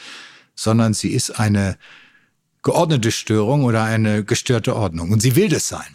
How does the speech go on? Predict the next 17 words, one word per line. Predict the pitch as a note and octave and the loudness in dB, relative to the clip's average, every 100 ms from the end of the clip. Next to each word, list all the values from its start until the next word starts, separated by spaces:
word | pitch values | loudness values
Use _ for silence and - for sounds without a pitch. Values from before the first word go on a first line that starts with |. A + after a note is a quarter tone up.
| _ _ _ - | _ _ _ -4
Und | A2+ | 0
das | C3 B2 | 0 0
ist | - | 0
dann | C3+ | 0
die | A#2 | 0
gute | G#2 A#2+ A2 | 0 0 0
Demokratie. | G#2 G#2 - G2+ - A2 F2 _ - - _ | 2 2 0 -6 -4 -6 -6 _ -20 -20 _
Äh, | - A2+ A2 G2 - - | -4 0 0 0 -6 -10
Störung | - - C#3+ D3+ C#3+ | -6 0 2 4 2
hier | G#2 C3 C#3 C#3 C3 - | 2 2 2 2 -2 -4
gemeint | B2+ A2 G#2+ A2+ C3 C3+ - | 0 2 2 2 0 -2 -4
als, | A2 A2+ G2+ - - | -2 0 -2 -6 -6
äh, | - A2 G2+ G#2+ | -2 0 0 0
Infragestellung | A2 - G#2+ G#2+ A2 - G#2+ G#2+ G#2 G#2 - | -2 0 0 0 -2 -2 0 2 2 0 -2
von, | - - G2+ F#2 F2 - - | -8 -2 0 2 0 -4 -4
äh, | F#2 F2+ | -2 -2
Überzeugungen, | G2+ F#2+ F#2+ B2 B2+ B2+ B2 B2+ | -2 -2 0 0 2 2 2 2